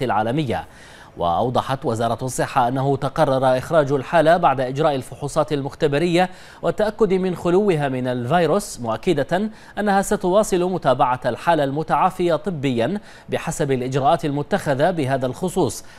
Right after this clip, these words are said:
بما يحفظ صحة وسلامة الجميع.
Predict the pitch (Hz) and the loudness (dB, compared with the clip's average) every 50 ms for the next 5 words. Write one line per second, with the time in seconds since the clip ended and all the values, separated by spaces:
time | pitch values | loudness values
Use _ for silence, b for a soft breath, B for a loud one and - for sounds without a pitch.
0 | B B 120 107 104 113 139 - - - 139 127 127 127 - 196 170 - - 160 | B B -4 -2 0 0 -2 -2 -2 -2 -2 -2 -2 -4 -4 -6 -4 -2 0 0
1 | - 185 185 196 175 156 - - 147 139 135 127 120 - 139 123 117 120 156 170 | 0 2 0 0 0 0 -2 -2 -2 0 0 -2 -2 -4 -4 -4 -2 -2 -2 0
2 | 165 117 98 | 0 -2 -4